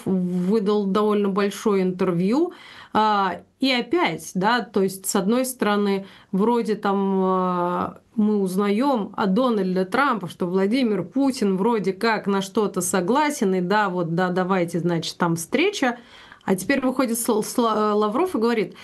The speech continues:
«Ну да, в принципе, встреча, конечно, но встречаться-то мы будем только для того, чтобы бумагу окончательную подписать». Ага.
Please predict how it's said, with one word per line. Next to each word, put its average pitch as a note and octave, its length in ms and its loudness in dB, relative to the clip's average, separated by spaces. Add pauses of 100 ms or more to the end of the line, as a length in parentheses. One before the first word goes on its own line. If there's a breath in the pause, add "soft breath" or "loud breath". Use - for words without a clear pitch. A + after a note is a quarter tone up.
(220 loud breath)
«Ну D#4+ 140 2
да, E4 200 2
в - 100 -16
принципе, B3 400 -2
встреча, D4 400 -2
конечно, D4+ 480 0
но A3 140 2
встречаться-то C#4+ 640 -2
мы C4+ 140 2
будем B3+ 320 2
только A#3+ 280 -2
для A3+ 140 0
того, B3 260 0
чтобы A#3 320 0
бумагу A3 500 0
окончательную E3+ 800 -2
подписать». E3 680 -4
Ага. A3 460 0